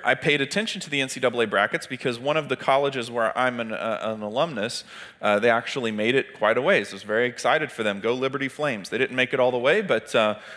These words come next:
maybe next year. But as I was watching this, something interesting happened. Uh, one of the teams that did very well, um, had a, a social media moment with the coach.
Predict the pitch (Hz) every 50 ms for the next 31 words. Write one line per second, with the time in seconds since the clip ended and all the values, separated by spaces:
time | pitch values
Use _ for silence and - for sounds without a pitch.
0 | - - - 104 104 104 107 104 101 - - - 131 170 - - - _ - -
1 | - - - _ - 156 - - - 180 214 226 240 220 202 175 175 196 240 311
2 | 302 - - 190 160 147 139 139 143 - - 208 214 214 - 196 196 190 - -
3 | - - 180 160 151 - 202 208 226 - 120 104 110 123 - - - - - -
4 | 143 147 143 135 147 185 208 190 147 147 - 165 160 160 147 - 139 120 139 131
5 | 123 117 120 110 104 107 147 208 196 135 107 107 113 - - - - - - -
6 | - - - 131 131 131 127 127 127 117 - 147 165 151 147 143 131 127 127 123
7 | - - - - - - 123 127 123 117 113 113 117 110 107 - - - - 190
8 | 196 190 - 175 151 151 165 180 175 160 139 127 127 123 120 117 113 - 110 -
9 | - - - 151 135 - - - - -